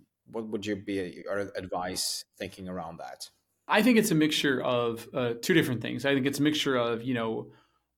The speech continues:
Speaker 2: what is the brand voice that you're developing? So what are the ways that you are speaking to consumers about the,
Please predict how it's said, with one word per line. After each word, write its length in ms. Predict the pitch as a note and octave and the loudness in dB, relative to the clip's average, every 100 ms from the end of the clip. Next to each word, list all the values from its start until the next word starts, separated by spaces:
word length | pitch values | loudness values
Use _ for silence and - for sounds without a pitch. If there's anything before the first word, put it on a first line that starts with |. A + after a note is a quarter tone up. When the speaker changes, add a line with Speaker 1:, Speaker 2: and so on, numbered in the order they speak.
| A#3+ - | -20 -14
Speaker 2:
what 360 | A3 C#3 E3+ G#3 | -10 0 4 4
is 140 | A3 | 4
the 120 | E3 D3+ | 2 2
brand 360 | C3+ C3 C3 | 0 0 0
voice 320 | A#2+ A#2+ A#2+ | 0 0 0
that 60 | B2+ | -2
you're 160 | A#2 A2 | -4 -6
developing? 600 | A2 A2 A2+ D#3 E3+ D#3+ - | -4 -4 0 0 0 -4 -8
So 260 | - C3 | 0 2
what 300 | A#2+ A#2 D3+ | 0 -2 0
are 60 | E3+ | 2
the 100 | E3+ | 0
ways 380 | C3 B2+ B2+ B2 | 2 2 2 0
that 100 | B2 | -4
you 420 | A#2+ B2+ B2+ B2+ | 0 2 2 0
are 240 | A#2+ A#2 | -4 -4
speaking 380 | - - D#3+ F3 | -6 -4 -2 0
to 60 | D#3+ | -2
consumers 500 | C3+ - B2+ B2 B2 | -2 -2 0 0 -2
about 280 | A#2 G#2+ | -6 -8
the, 80 | - | -10